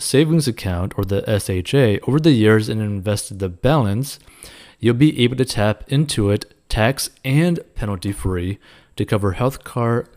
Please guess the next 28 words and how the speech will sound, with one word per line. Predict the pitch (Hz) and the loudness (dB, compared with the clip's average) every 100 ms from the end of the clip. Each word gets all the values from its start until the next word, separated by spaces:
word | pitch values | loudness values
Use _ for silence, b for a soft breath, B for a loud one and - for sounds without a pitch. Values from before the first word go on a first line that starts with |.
| - | -2
healthcare | 135 143 - 117 | -2 0 0 -2
costs | - 101 98 - | 0 0 0 0
both | 120 104 113 - | -4 0 0 0
before | - 139 - 98 98 | -4 -4 -2 0 2
and | - 113 | 0 -2
after | 98 90 - | -4 -6 -4
retirement. | 90 90 139 147 95 - _ B B B B B - | -4 -2 0 2 0 -4 _ B B B B B -6
Now, | 98 | 0
there | 107 | 4
are | 107 | 4
many | 104 104 123 | 4 2 4
rules | 139 120 113 127 | 6 6 4 2
surrounding | 95 92 101 104 110 - | -2 -2 0 -2 -4 -4
H | 98 | -2
S | 98 87 | -2 0
As, | 139 117 107 135 | 2 4 4 0
but | - 101 | -4 -2
there | 101 | 0
are | 98 | 0
some | 98 104 | -2 -4
great | 95 95 90 85 | -4 -4 -6 -2
benefits | 131 165 147 120 | 0 2 2 0
to | 117 - | 0 -8
using | 95 110 127 131 | 0 2 2 2
one | 101 101 | 0 -2
if | 107 - | -6 -4
done | 104 90 | -4 -4
correctly. | 90 - 104 147 - 90 78 | -8 -4 -2 0 0 -2 -4